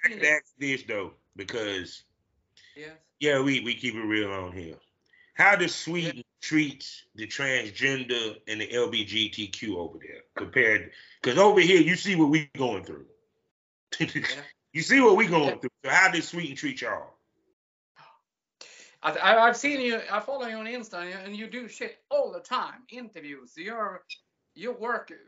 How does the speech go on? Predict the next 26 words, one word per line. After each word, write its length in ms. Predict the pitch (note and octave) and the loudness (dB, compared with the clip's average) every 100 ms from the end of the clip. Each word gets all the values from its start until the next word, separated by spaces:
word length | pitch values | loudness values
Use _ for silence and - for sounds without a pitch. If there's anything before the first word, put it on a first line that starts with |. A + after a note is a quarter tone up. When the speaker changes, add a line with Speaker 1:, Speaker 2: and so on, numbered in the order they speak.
| _ _ _ _ _ _ _ - | _ _ _ _ _ _ _ -12
Speaker 2:
night 300 | A3+ B3+ G#3+ | -4 -4 -4
and 160 | G3 | -6
day, 220 | B3 - G3 | -6 -8 -8
<laughs> 80 | |
fucking. 340 | - D#3+ - D#3+ _ _ _ A3 | -6 -6 -8 -16 _ _ _ -6
Speaker 1:
Yeah. 80 | |
Speaker 2:
It's 520 | F#3 D#3 C#3+ F#2+ F#3 F#3 _ - | 2 4 4 -2 -6 -10 _ -10
impressive. 640 | A#3+ - C#4 - B3 B3 | -8 0 0 0 -8 -20
It's 220 | D3 D#3 - | -20 -18 -18
impressive. 480 | F#3+ - - - | -12 -8 -6 -2
Speaker 1:
Thank 160 | D#3 D3+ | -2 0
you, 140 | A#2 - | -4 0
thank 220 | C3 A2+ | 2 2
you. 80 | G3+ | 0
Speaker 2:
And 240 | G#3+ A3 | -4 -4
I 40 | A3 _ _ | -8 _ _
apologize, 480 | C4+ B3 G#3 G#3+ G#3+ | -12 -10 -10 -10 -10
you 60 | |
have 200 | G3+ G#3+ | -8 -8
a 60 | G#3 - | -12 -10
tough 280 | C4+ - _ | -8 -8 _
week. 340 | A3 G3+ - | -18 -16 -18
You 140 | G#3 G3+ | -20 -18
told 360 | - A#3 C3+ | -14 -14 -14
me, 60 | F3 E3 E3 | -16 -20 -20
you, 220 | G3+ G#3 | -14 -14